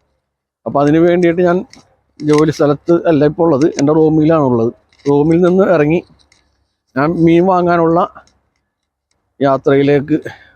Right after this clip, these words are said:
വണ്ടിയുടെ അടുത്തെത്തി. ഇതാണ് നമ്മളെ പിക്കപ്പാണിത്. ഈ പിക്കപ്പിലാണ് യാത്ര. സാധനങ്ങൾ വാങ്ങാനും നമ്മളുടെ ആവശ്യങ്ങൾക്ക് പോകാനും ഈ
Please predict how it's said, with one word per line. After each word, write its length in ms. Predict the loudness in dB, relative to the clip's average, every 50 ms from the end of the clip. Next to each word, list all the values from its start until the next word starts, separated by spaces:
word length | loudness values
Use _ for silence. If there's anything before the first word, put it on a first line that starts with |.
| _ -4
വണ്ടിയുടെ 320 | -2 0 0 0 0 0 0
അടുത്തെത്തി. 400 | 0 0 0 -2 -4 -2 -4 -6 -8 -8 -14 -14 -8
ഇതാണ് 160 | -4 -2 0 0
നമ്മളെ 180 | 0 0 -2 -2 -4
പിക്കപ്പാണിത്. 500 | -4 -4 -2 -2 -2 0 -2 -2 -2 -6 -8 _ _ _ _ _ _ _ _ _ _ _ _ _ _ _ _ _ _ _ _ _ _ _ _ _ _ _ _ _ _ _ -2 -2
ഈ 20 | -2 0
പിക്കപ്പിലാണ് 560 | 0 -2 0 0 -2 0 0 0 2 2 0 -2 -2 -4 -2 -2
യാത്ര. 240 | -2 -2 -2 -4 -8 -8 -10 -16 -20 -20 _ _ -20 -20 _ _ -18 -18 -18 _ _ _ _ _ _ _ _ _ _ _ _ _ -4
സാധനങ്ങൾ 420 | -2 0 0 0 0 0 2 2 2 2
വാങ്ങാനും 400 | 2 0 0 0 0 -2 -2 -4 -8 -14 _ _ _ _ -20 _ _ _ _ _ _ _ _ _ -6 -4
നമ്മളുടെ 300 | -2 0 0 2 2 2 0
ആവശ്യങ്ങൾക്ക് 600 | 0 -2 -2 -2 0 0 2 0 0 0 -2 -2 0 2
പോകാനും 420 | 2 2 2 2 0 0 -2 -4 -8 -14 _ _ _ _ _ _ _ _ _ _ _ _ _ -4
ഈ 40 | -4